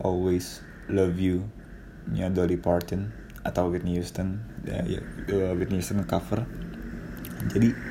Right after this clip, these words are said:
intinya adalah, em, sebenarnya cerita awalnya adalah, em, kenapa Dolly Parton membuat lagu ini, em, adalah ketika itu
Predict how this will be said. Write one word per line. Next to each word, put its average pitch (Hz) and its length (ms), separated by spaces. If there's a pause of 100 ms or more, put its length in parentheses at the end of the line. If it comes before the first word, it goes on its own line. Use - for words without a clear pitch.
(540)
intinya 110 320
adalah, 123 220 (1120)
em, 110 720 (240)
sebenarnya 107 460 (340)
cerita 131 320
awalnya 131 560 (400)
adalah, 104 400 (720)
em, 98 400
kenapa 98 400
Dolly 92 320
Parton 92 560 (1400)
membuat 98 400
lagu 95 240
ini, 87 240 (1300)
em, 90 300 (100)
adalah 98 400 (1400)
ketika 104 240
itu 101 320